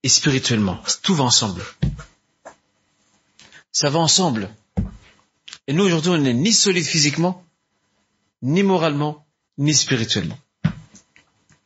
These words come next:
C'est ça le drame. Alors on a besoin de nous remettre en question par rapport à l'hygiène, notre hygiène de vie. Je dis pas qu'il faut commencer à devenir, euh, comme Gandhi, à ne plus rien manger.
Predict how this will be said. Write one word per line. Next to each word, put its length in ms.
C'est 80
ça 140
le 100
drame. 300
Alors 200
on 100
a 60
besoin 200
de 120
nous 140
remettre 260
en 60
question 320
par 140
rapport 280
à 40
l'hygiène, 360
notre 300
hygiène 220
de 100
vie. 220
Je 120
dis 100
pas 160
qu'il 160
faut 140
commencer 360
à 140
devenir, 460
euh, 260
comme 240
Gandhi, 400
à 60
ne 100
plus 160
rien 160
manger. 380